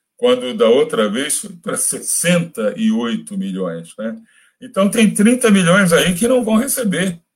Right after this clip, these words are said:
né? Nem esse pouquinho, né? É, eu acho que a gente tem que brigar por um auxílio emergencial maior, mas não esquecer também do pequeno comércio. O pequeno comércio,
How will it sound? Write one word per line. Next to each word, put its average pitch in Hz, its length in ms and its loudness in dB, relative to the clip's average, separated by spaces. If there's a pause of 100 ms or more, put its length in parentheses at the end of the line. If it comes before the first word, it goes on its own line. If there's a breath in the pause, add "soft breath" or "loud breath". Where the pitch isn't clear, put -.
(220)
né? 175 240 -12 (280)
Nem 269 300 -2
esse 277 300 -8
pouquinho, 208 720 -4 (220)
né? 170 220 -10 (1080)
É, 107 320 -6
eu 127 140 4
acho - 160 0
que - 60 -12
a - 40 -10
gente - 240 -8
tem 185 220 2
que 175 100 -4
brigar 143 580 0
por 135 140 -14
um 123 200 -2
auxílio 113 360 -4
emergencial 104 640 -2
maior, 104 760 2 (420)
mas 165 260 -4
não 147 440 0
esquecer 160 680 -8
também 131 480 -6
do 175 160 -8
pequeno 160 440 -8
comércio. 131 640 -2
O 85 60 -18
pequeno 165 420 -6
comércio, 139 840 -6